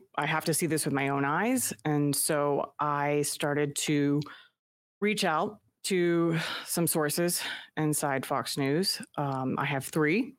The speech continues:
two who are current employees at Fox and one who is a former producer at Fox.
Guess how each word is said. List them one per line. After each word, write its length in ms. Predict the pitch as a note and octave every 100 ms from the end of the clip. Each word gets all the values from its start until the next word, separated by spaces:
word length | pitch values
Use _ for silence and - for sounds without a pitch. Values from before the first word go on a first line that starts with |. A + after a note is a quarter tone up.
| _ _ _ _ _ -
two 280 | F#3+ F3
who 180 | G#3+ G3
are 340 | D3 D3 C#3+ -
current 520 | - E3+ D#3 D3+ - -
employees 600 | D#3+ D3+ D#3+ C#3+ D3 F3+
at 120 | - -
Fox 460 | C#3+ D3 G3+ - -
and 320 | C#3+ C3 C3+
one 200 | C#3 C3+
who 140 | C#3+ D3
is 140 | C#3+
a 100 | C#3+
former 540 | C#3 - D3 C3+ D3 D#3 - - _ _ -
producer 380 | D#3+ D#3 -
at 120 | D3 -
Fox. 520 | C#3 C3 D#3+ -